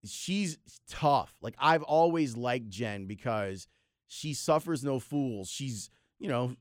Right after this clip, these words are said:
she's teeny tiny, but it doesn't seem that way when she walks in a room. When she walks in the room, there's respect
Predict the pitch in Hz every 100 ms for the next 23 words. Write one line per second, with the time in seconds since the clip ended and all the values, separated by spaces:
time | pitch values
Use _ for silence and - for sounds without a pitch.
0 | - - 156 117 - _ _ _ - 170
1 | 165 - 147 147 117 95 - _ _ _
2 | 98 127 113 - 131 123 143 151 147 -
3 | 185 170 143 123 120 110 110 110 127 113
4 | 107 110 - 135 110 120 120 85 - _
5 | _ _ _ - 104 131 147 151 156 -
6 | 170 156 151 185 160 131 110 104 _ _
7 | _ _ 101 101 139 143 135 117 - -
8 | 160 120